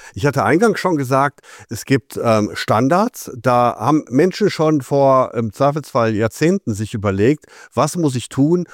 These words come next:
um sicherzustellen, dass die Daten in dem Unternehmen gut beschützt sind. Und das hat sich im Laufe der Jahre natürlich entwickelt und es gibt auch nicht nur einen, sondern mehrere Standards aus,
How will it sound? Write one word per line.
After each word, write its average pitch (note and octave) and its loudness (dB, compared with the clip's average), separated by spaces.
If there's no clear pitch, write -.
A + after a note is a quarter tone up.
um A#2+ -2
sicherzustellen, B2 -2
dass G#2+ -6
die G2 -6
Daten A2 0
in G#2+ -2
dem G2+ -2
Unternehmen G2 -2
gut F#2 -6
beschützt - -8
sind. - -10
Und A2 2
das A2 -2
hat C#3 0
sich - -10
im A#2 -2
Laufe A#2 2
der A2 2
Jahre B2 2
natürlich A#2+ -2
entwickelt D#3+ 2
und D3 -2
es C3+ -4
gibt F#3 -4
auch D3 -2
nicht C#3 -6
nur A#2 2
einen, D#3 2
sondern B2+ 0
mehrere A#2+ 4
Standards G#2 0
aus, G#2+ -8